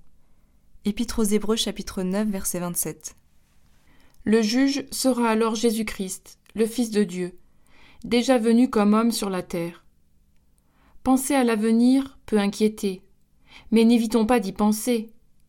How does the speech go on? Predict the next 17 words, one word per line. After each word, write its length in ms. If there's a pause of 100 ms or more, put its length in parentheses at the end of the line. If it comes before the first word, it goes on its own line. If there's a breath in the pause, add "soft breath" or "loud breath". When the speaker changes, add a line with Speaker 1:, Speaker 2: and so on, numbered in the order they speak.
(100)
Speaker 2:
car 180
Dieu 240
veut 140
nous 160
libérer 440
de 120
ce 160
poids. 400 (840)
Il 200
offre 280
un 80
pardon 320
gratuit 680
à 120
ceux 200
qui 180
croient 420